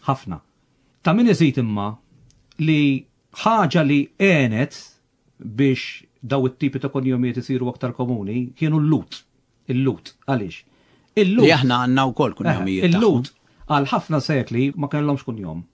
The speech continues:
Speaker 1: Kellhom, kif qed l-ewwel, sistema ta' nomenklatura differenti minn tagħna.
Speaker 2: Bin-, bħal Ben Hur, per
Speaker 1: Imma,
Speaker 2: eżempju.
Speaker 1: imma mbagħad bħala sudditi ta' imperi kbar, bħal Imperu Austro-Ungariku, per eżempju, qed tifhem.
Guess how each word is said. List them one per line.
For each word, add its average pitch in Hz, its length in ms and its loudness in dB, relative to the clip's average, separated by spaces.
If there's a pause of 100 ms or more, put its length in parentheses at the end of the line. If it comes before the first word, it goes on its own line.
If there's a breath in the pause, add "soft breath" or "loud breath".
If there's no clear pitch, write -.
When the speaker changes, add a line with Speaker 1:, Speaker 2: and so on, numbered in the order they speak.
(760)
Speaker 1:
Kellhom, 143 360 0 (520)
kif 123 120 -4
qed 127 180 -4
l-ewwel, 135 460 0
sistema 139 520 -4
ta' 139 120 -4
nomenklatura 131 580 -2
differenti 123 480 -6
minn 120 160 -4
tagħna. 113 320 -2
Speaker 2:
Bin-, 135 320 4
bħal 131 260 2
Ben 131 240 2
Hur, 120 300 2
per - 160 -2
Speaker 1:
Imma, 156 180 0
Speaker 2:
eżempju. 190 140 -2
Speaker 1:
imma 185 140 2
mbagħad 190 400 2 (800)
bħala 151 260 -2
sudditi 135 480 0
ta' 120 460 0
imperi 117 520 -2
kbar, 113 380 -2
bħal 110 160 -4
Imperu 113 240 -2
Austro-Ungariku, 107 800 -4
per 104 140 -8
eżempju, 104 400 -6
qed 104 100 -8
tifhem. 101 280 -8